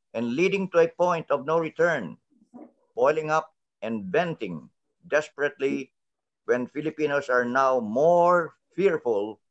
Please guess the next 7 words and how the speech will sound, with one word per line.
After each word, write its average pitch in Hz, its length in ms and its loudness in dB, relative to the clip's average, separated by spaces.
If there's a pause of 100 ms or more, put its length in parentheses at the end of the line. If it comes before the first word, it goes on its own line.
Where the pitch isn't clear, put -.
(720)
of 107 220 -4
their 120 100 2
government 131 600 -2 (800)
in 101 200 -10
all 151 160 0
branches, 135 720 -4
again, 104 420 -4